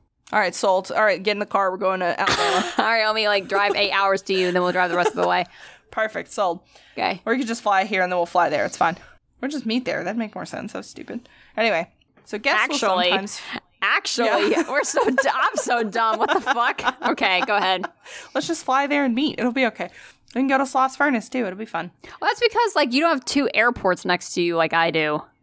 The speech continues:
Speaker 1: Okay, yeah, that's true. I have to drive, like, an hour and a half to get to an airport, but
Speaker 2: I dr-,
Speaker 1: it's fine.
Speaker 2: I, I literally, like, whenever I, I'm so close to an airport, whenever I go outside and talk on the phone, the sound of the airplanes flying over is too loud.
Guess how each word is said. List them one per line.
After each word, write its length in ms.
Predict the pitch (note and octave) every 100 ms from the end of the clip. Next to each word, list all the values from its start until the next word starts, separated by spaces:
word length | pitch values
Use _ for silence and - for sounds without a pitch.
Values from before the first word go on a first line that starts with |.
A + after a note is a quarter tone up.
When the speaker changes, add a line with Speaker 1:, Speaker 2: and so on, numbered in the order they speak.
| _ _
Speaker 1:
Okay, 240 | G#3 G#3+ F#3+
yeah, 120 | F#3+
that's 180 | F#3+ -
true. 260 | F#3 E3+
I 140 | F3 G#3
have 160 | A#3
to 100 | A#3
drive, 300 | G3+ F#3+ F#3+
like, 140 | F3 F3
an 80 | C#3+
hour 140 | E3+
and 60 | D#3+
a 40 |
half 200 | F3 D#3+
to 60 | -
get 120 | F3+
to 60 | G#3
an 60 | F3
airport, 480 | F3 - F3+ - _
but 120 | F3+
Speaker 2:
I 140 | F#3+ G#3+
dr-, 140 | G#3+
Speaker 1:
it's 80 | G3+
fine. 280 | G#3 G#3+ G3 _ _
Speaker 2:
I, 140 | G#3+ A3+
I 20 |
literally, 800 | G#3+ G3 G#3 A#3 A#3+ A#3+ B3+ B3 - -
like, 240 | G3+ F#3 G3
whenever 440 | G3 G3 G#3 A#3
I, 200 | G#3+ G3 G3+
I'm 120 | F3+
so 320 | - G#3 G#3+
close 300 | - G#3 G3
to 100 | G3
an 60 | F#3
airport, 440 | F3+ F3+ F3 E3+
whenever 240 | F3 F3+ G#3+
I 80 | G3+
go 160 | G3+
outside 280 | F#3+ F3 F#3
and 80 | F3
talk 220 | F#3 F#3
on 80 | F3+
the 80 | E3+
phone, 500 | - E3+ E3+ F#3+ -
the 140 | F#3+
sound 480 | F3+ - G3 A3 A3
of 160 | - F#3
the 160 | F#3 G3
airplanes 460 | F#3 - F3+ F3
flying 340 | - F3 E3+ E3
over 260 | E3 F3
is 200 | F3+ F3
too 580 | - - A#3+ C4+ C4+ C4+
loud. 540 | A3+ D3 C#3 B2+ -